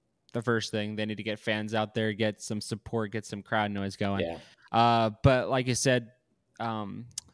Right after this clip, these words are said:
Speaker 1: Ryan Tannehill is not gonna play in this game. It's Will Levis. That will be their quarterback. That's something that's being,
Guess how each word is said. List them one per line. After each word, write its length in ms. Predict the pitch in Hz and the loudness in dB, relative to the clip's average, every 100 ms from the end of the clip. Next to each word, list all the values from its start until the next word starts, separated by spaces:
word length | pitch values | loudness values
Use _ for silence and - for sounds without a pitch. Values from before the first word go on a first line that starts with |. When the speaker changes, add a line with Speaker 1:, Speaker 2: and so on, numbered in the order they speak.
| _ | _
Speaker 1:
Ryan 520 | 117 101 110 123 123 | -12 -4 0 2 2
Tannehill 460 | 113 131 123 127 123 | 2 2 4 2 0
is 160 | 110 120 | -2 -4
not 320 | 117 117 90 | -4 -4 -6
gonna 160 | 120 | -12
play 240 | - 127 120 | -8 -6 -4
in 80 | 117 | -4
this 180 | 113 | -6
game. 460 | - 117 113 110 110 _ | -4 -4 -4 -8 -12 _
It's 140 | - | -12
Will 140 | 117 113 | -6 -2
Levis. 380 | 113 110 - - - - - - | 0 0 -2 -8 -16 -20 -16 4
That 80 | 135 | 6
will 80 | 123 | 6
be 200 | 147 143 | 6 6
their 200 | 139 131 | 4 2
quarterback. 800 | - 147 139 127 131 131 123 - - - _ _ | 2 4 4 6 6 6 2 -8 -14 -14 _ _
That's 480 | 120 117 - - 92 - _ | -2 -2 -4 -14 -14 -20 _
something 260 | 143 131 | 0 2
that's 220 | 123 120 - | 2 -2 -4
being, 440 | 131 123 117 | -2 -2 -2